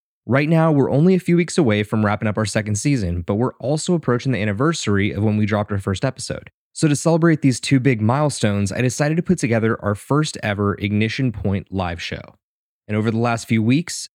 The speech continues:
everything was really coming together. But there was just one minor pandemic-sized problem with it. As I was prepping to announce the live show on this episode, the good people over at the C D C released a statement encouraging all event organizers to cancel or postpone in-person events.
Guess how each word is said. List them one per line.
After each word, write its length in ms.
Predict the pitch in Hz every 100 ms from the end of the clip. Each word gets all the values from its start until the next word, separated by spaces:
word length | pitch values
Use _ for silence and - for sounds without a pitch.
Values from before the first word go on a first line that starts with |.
| -
everything 360 | 139 165 170
was 140 | 165 131
really 260 | 117 139
coming 260 | 147 147 143
together. 460 | 135 151 127 92 - _ _ _ _
But 120 | - 135
there 80 |
was 140 | 151 139
just 280 | 165 185 165
one 400 | 151 151 147 110
minor 400 | 113 127 131 123
pandemic-sized 1120 | - - 104 92 87 117 120 - 117 120 -
problem 340 | - 135 113 92
with 140 | -
it. 100 | - _ _ _ _ -
As 140 | 131
I 60 | 151
was 120 | 147
prepping 360 | - 160 185
to 100 | 185
announce 280 | 156 123 123
the 100 | -
live 240 | 107 110 107
show 180 | 123
on 140 | 107 98
this 180 | 104 107
episode, 600 | 101 - 120 120 117 107
the 60 |
good 220 | 104 135
people 240 | 139 135 135
over 160 | 123
at 80 | 113
the 60 | -
C 180 | - 113
D 120 | 104
C 340 | - 170 139
released 360 | 127 104 110 -
a 60 |
statement 560 | 95 - 156 95 98 107
encouraging 520 | 110 98 110 98 101
all 320 | 90 - 127 147
event 220 | 165 147
organizers 680 | 107 101 98 98 104 117 -
to 100 | 101
cancel 600 | - 110 110 139 139 -
or 140 | 101
postpone 640 | 107 104 - 156 123 110
in-person 520 | 120 98 98 98 92 98
events. 480 | 98 87 - -